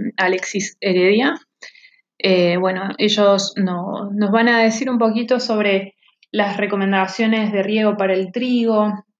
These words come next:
eh, nos van a dar ejemplos en cultivos acá en Córdoba, en Buenos Aires, y más sobre el final le vamos a comentar de que vamos a estar dando otros podcasts, eh,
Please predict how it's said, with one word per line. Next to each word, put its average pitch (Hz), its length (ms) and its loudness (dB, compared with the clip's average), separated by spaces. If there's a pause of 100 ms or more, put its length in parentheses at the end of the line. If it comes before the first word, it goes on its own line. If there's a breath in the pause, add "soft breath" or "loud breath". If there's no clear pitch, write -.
(540)
eh, 190 280 0
nos 185 160 -2
van 190 100 2
a 196 80 4
dar 190 160 4
ejemplos 214 800 2 (460 loud breath)
en 190 220 -2
cultivos 190 600 0
acá 196 260 -4
en 185 140 -4
Córdoba, 220 500 4
en 196 60 -2
Buenos 175 340 -4
Aires, 214 560 -2 (480 soft breath)
y 196 960 -4
más 220 680 2
sobre 190 840 0
el 190 220 -4
final 220 440 2
le 214 80 4
vamos 202 300 0
a 202 100 -2
comentar 196 440 0
de 226 100 0
que 202 140 -4
vamos 190 320 -2
a 185 100 -8
estar 202 400 -2 (400 loud breath)
dando 185 340 2
otros 196 360 0
podcasts, 247 640 0
eh, 180 320 -6